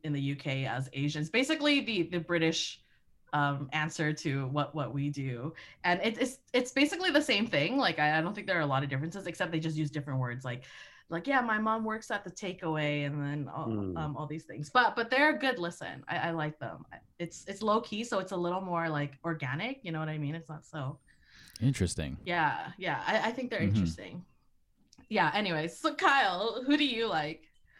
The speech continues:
Speaker 2: I, I think for, um, out of all of you, I spend more time on, like, listening to Asian podcasts just 'cause I just find, like, you know,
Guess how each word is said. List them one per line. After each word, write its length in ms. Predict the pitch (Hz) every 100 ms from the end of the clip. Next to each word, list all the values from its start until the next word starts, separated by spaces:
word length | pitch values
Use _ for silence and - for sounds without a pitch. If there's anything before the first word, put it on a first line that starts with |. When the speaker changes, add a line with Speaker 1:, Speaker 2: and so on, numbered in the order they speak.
| - _ _ - -
Speaker 2:
I, 100 | 113
I 200 | 107 117
think 240 | 165 -
for, 140 | - -
um, 400 | 90 87 85 82 82 - -
out 160 | 98 101
of 80 | -
all 260 | 85 87
of 60 | 95
you, 140 | 104
I 300 | 87 85 85 - 78
spend 400 | - - 101 92
more 300 | 92 82 85
time 340 | - 87 90
on, 160 | 80 78
like, 220 | 76 73
listening 480 | 82 82 87 82 80
to 440 | - 80 76 73 73 - - - _ _ _ -
Asian 440 | 87 85 92 85
podcasts 460 | 80 80 87 95 92
just 200 | 107 -
'cause 340 | - 92 80 -
I 180 | 82 85
just 200 | 85 -
find, 280 | 82 80
like, 160 | 76 73 - -
you 60 |
know, 160 | 80